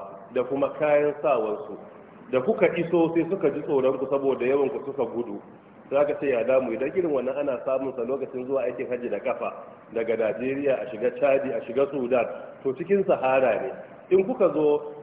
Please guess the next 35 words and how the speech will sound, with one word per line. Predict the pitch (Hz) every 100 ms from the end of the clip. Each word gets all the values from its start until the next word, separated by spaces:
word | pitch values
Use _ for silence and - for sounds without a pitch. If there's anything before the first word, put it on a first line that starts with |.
| -
'yan | 175 180
fashi | 196 180
suka | 165 175 147
ga | 143
mutane | 135 160 131 139
goma | 135 160 165 160
a | 131
hanya, | 143 165 165
ashirin | 131 - 143 165 165
sai | 175
su | 170
musu | 139 135 -
fashi. | 117 - 101 - - -
In | 175
suka | 185 220
ga | 175 170
runduna | 165 143 156 156
ta | 185
mutum | 160 139 151 139
dubu | 151 151
biyu | 143 165
kuma | 170 160
sai | 180 175
su |
gudu | 139 139 131
su | 123
bar | 120
wani | 123 120
abu. | 107 - - - - - - -
Sai | 165
suka | 160 180
tambaye | 156 131 135 147 -
cewa | 143
muna | 135 208 190
tafowa | 160 170 160